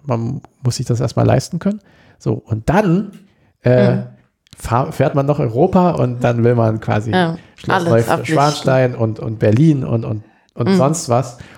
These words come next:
Speaker 1: Und dann will man alles ablichten, damit man's dann sozusagen sich sein ganzes Leben lang wieder angucken kann oder
Speaker 2: Ja,
Speaker 1: seinen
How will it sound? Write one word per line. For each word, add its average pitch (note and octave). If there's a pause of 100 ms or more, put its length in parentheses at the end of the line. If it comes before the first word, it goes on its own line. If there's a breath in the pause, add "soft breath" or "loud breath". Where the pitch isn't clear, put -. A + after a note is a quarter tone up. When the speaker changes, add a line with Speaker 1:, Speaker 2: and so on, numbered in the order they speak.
(120 loud breath)
Speaker 1:
Und A2
dann C3
will A#2+
man A#2
alles D3+
ablichten, D3
damit B2
man's A#2+
dann A2+
sozusagen A#2
sich A2+
sein A2+
ganzes C#3+
Leben C3
lang B2+
wieder F#3
angucken C3
kann A#2+
oder A#2+
Speaker 2:
Ja, F3+
Speaker 1:
seinen A#2